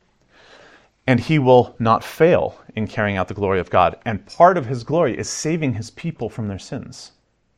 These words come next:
Which means if you become despondent, maybe, maybe God had once saved me and then he's given up on me. God does not give up on his glory. It doesn't happen.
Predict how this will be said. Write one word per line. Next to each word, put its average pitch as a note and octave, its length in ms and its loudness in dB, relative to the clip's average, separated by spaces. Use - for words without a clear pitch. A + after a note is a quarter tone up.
Which - 180 -2
means F3 300 2
if D#3 160 -2
you E3+ 40 -2
become D#3 300 0
despondent, C#3+ 840 -2
maybe, D#3 540 0
maybe E3+ 300 2
God D3+ 400 4
had B2 240 -4
once B2 220 -2
saved E3 340 -2
me A#2+ 220 0
and B2 160 0
then B2 100 2
he's A#2+ 220 -2
given C3 240 0
up C3+ 180 0
on A2 140 2
me. F#2 180 -8
God E3+ 180 0
does D#3+ 140 -6
not D3 160 0
give C#3+ 160 -2
up D3+ 140 -2
on A2+ 100 -2
his G2+ 100 -8
glory. C3+ 380 -6
It - 80 -18
doesn't A#2+ 260 -6
happen. C3+ 440 -8